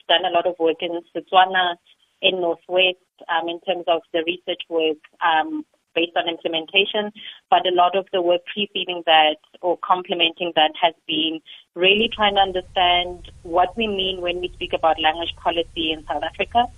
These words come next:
And I'm sure, as you know, language policy is emotive, um, it's ideological to some extent, but I think the main argument I'm trying to make is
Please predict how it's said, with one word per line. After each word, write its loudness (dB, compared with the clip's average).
And 2
I'm -8
sure, 2
as 0
you -4
know, 0
language -2
policy -4
is -2
emotive, -2
um, 0
it's 2
ideological 0
to -14
some 2
extent, 0
but 4
I 6
think -4
the 2
main 2
argument -2
I'm 0
trying -2
to -10
make -4
is 0